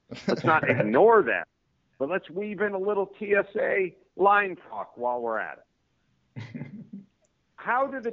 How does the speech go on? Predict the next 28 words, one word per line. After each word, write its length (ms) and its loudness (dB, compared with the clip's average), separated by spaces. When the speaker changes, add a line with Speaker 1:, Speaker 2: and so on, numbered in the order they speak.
Speaker 1:
T 140 -10
S 160 -4
A, 420 -8
super 240 -4
long 280 -2
lines 320 -4
at 120 -8
the 60 -10
T 200 -4
S 180 0
A 240 0
affect 380 2
the 80 -2
transgender 680 -2
community? 460 -8
That's 580 4
the 160 0
way 140 2
I 200 0
think. 160 -2
That's 460 -2
the 100 -2
way 140 0
I 80 -2
think 260 -10
we 120 -12
could 180 -8
do 120 -4